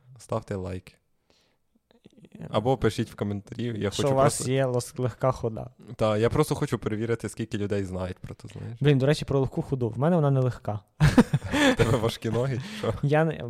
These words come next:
Speaker 2: я пам'ятаю, як ми їздили на море з нашими ребятами в Одесу. Там, ну, ми жили в не дуже таких прикольних умовах взагалі. Е, ми їздили від, е, Української академії друкарства в якийсь там санаторій, коротше.
Speaker 1: Мгм.
Speaker 2: Ми жили в такій дерев'яній халупі.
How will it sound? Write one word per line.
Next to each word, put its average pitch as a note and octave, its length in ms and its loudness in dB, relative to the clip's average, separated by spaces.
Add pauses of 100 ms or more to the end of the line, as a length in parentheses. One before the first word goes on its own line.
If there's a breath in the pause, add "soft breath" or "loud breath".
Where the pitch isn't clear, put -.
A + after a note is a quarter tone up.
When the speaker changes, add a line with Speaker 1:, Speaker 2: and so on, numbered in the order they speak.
(200)
Speaker 2:
я A#2+ 180 -6
пам'ятаю, B2+ 440 -2
як A#2+ 160 -4
ми B2+ 100 -4
їздили B2 280 -4
на A2+ 80 -2
море D3 320 0
з B2 60 -4
нашими A2+ 340 -4
ребятами A2+ 420 -6
в A2 60 -12
Одесу. G#2+ 320 -8 (1120 soft breath)
Там, E3+ 360 0
ну, E3 160 2
ми C#3 240 4
жили F3 240 8
в B2+ 80 0
не C#3 80 0
дуже C3+ 220 2
таких - 240 -12
прикольних A2 460 -2
умовах B2 300 -2
взагалі. A2 520 -6
Е, B2 140 -4
ми C#3 120 0
їздили C3+ 320 0
від, A#2+ 180 -4 (180)
е, A#2 140 -2 (120)
Української B2 380 -2
академії A#2+ 320 -2
друкарства A#2 720 -4
в C3+ 140 -10
якийсь A#2 220 -10
там A2 240 -6
санаторій, C3 520 0
коротше. A#2+ 360 -2
Speaker 1:
Мгм. A#2 200 -6 (600 loud breath)
Speaker 2:
Ми C3 100 2
жили D3 140 4
в B2 40 -6
такій - 200 -4
дерев'яній B2+ 420 0
халупі. D#3 460 -4